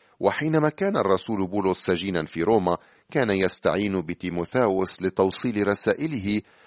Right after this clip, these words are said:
وكان يرسله في رحلات من الغرب إلى الشرق، وكان الكاتب يأمل في أن يتم إطلاق سراحه، وهذه هي الفكرة نفسها المعبر عنها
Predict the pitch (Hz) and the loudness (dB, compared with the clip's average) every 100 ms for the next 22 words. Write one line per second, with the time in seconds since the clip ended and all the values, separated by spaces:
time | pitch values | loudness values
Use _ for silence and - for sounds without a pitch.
0 | - - 92 98 165 160 110 95 87 - | -20 -2 0 2 0 0 2 0 -2 -4
1 | 117 98 92 101 92 82 - 101 98 98 | -2 -2 -4 -2 -2 -2 -2 0 0 -2
2 | 85 90 90 85 104 101 90 87 85 - | -2 -2 -2 0 0 0 -4 -6 -6 -6
3 | 57 52 _ - _ _ _ _ - _ | -8 -12 _ -20 _ _ _ _ -20 _
4 | _ 101 107 180 185 123 95 123 120 101 | _ 2 2 2 2 2 0 0 0 -4
5 | 95 104 131 95 85 92 113 - 123 113 | -2 0 0 0 -4 -4 -6 -6 -2 0
6 | 117 120 117 156 110 92 95 104 - 127 | 2 0 0 -2 0 0 0 -4 0 0
7 | 120 95 87 85 90 95 - 60 64 - | 0 -4 -4 -2 0 0 -4 -12 -14 -18
8 | _ _ _ _ 87 85 95 107 92 87 | _ _ _ _ 0 2 4 4 2 -4
9 | 85 87 101 80 - 107 95 90 92 110 | -4 -2 0 0 -4 -4 -4 -4 -2 -4
10 | - - 101 104 107 135 123 117 123 147 | -4 -4 -2 0 0 -2 0 0 2 2
11 | 131 117 113 110 107 107 | 0 0 0 -2 0 0